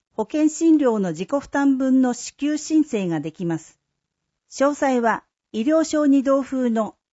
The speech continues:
子ども医療費助成制度の手引きをご覧ください。問い合わせ先、子ども家庭支援課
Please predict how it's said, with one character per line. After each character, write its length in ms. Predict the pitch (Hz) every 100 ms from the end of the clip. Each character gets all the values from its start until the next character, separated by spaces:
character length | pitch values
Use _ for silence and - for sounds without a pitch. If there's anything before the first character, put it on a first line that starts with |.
| _
子 180 | - 214
ど 140 | 302
も 200 | 302 302
医 100 | 262
療 220 | 233 302
費 180 | 302 190
助 140 | 196 196
成 260 | 302 311
制 260 | - 311 285
度 120 | 202
の 120 | 170
手 180 | 160 247
引 120 | 208
き 260 | - 156 - _ _
を 140 | 220 214
ご 140 | 170 190
覧 160 | 220
く 80 | 226
だ 100 | 220
さ 200 | 208 190
い。 80 | - _ _ _ _ _ _ _ _
問 200 | - 262
い 60 | 277
合 60 |
わ 80 | 262
せ 140 | 247 240
先、 360 | 240 - 202 _ _ _ _ _ _
子 140 | 226
ど 120 | 277
も 140 | 302 294
家 160 | 285 285
庭 200 | 294 277
支 180 | -
援 200 | 262 262
課 280 | - 233 -